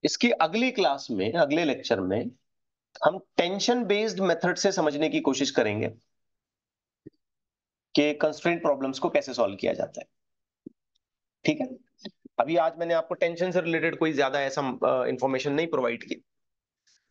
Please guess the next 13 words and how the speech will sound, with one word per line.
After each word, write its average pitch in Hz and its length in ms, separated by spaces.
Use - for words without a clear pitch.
अब 127 100
यहाँ 180 160
मैं 196 180
थोड़ा 208 200
सा 208 100
एक, 196 240
अ, 170 260
idea 160 340
आपको 151 260
बता 131 220
दूं 147 160
कि 170 100
tension 165 540